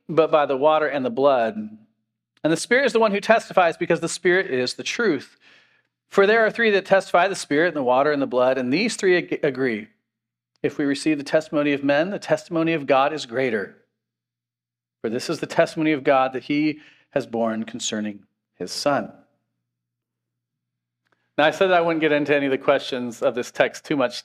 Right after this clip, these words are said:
today, but don't you just kinda go like, "What? <laughs> What? Water, blood, water and blood, water, blood, and Spirit?" Well, of course, the water is a reference to Jesus' baptism. Jesus comes and he's baptized by the Father,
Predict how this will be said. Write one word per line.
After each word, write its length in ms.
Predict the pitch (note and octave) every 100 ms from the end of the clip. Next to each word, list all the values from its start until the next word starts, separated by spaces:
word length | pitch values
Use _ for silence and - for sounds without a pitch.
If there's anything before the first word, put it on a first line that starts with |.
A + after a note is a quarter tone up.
| _
today, 220 | C3 A2+
but 240 | A2+ A2+ - - - - -
don't 100 | B3
you 80 | E4+
just 100 | -
kinda 160 | D#4
go 120 | G#3+
like, 260 | A#2+ G2 F#2
"What? 300 | - - A#3 - E3
<laughs> 160 | _
What? 400 | C3 D3 - - _ _ _ _ _ - - - _ -
Water, 580 | C#3+ E3+ G3 G3 F#3+ G3
blood, 640 | E3 D3 D#3 F#3 F3+ E3+
water 320 | D3 D#3+ F3+
and 340 | E3+ F#3+ F3+ F3+
blood, 380 | E3 E3+ E3+ E3+
water, 320 | D#3 D#3 E3+
blood, 220 | E3 D#3+
and 100 | C3+
Spirit?" 460 | - G#3 A3+ A3+ A3 _ _ _ _ _ _ _ _ _ _ _ _ _ _ _ _ _ _ _ _ _
Well, 100 | G3
of 80 | A3+
course, 260 | - C4 C4
the 100 | A3+
water 300 | A3+ A#3+ B3
is 120 | G3+
a 40 |
reference 400 | F#3+ F3+ G#3+ G3+
to 80 | -
Jesus' 340 | D3 F3 F3+ D3
baptism. 640 | C#3 C3 - F#3 F3 G3+
Jesus 260 | D#3 D#3+
comes 360 | - D#3 D#3 D3+
and 100 | C#3
he's 100 | C3+
baptized 480 | B2 C3+ - C#3 C3+
by 140 | B2
the 80 | A#2
Father, 520 | - F3 F3 F3 E3+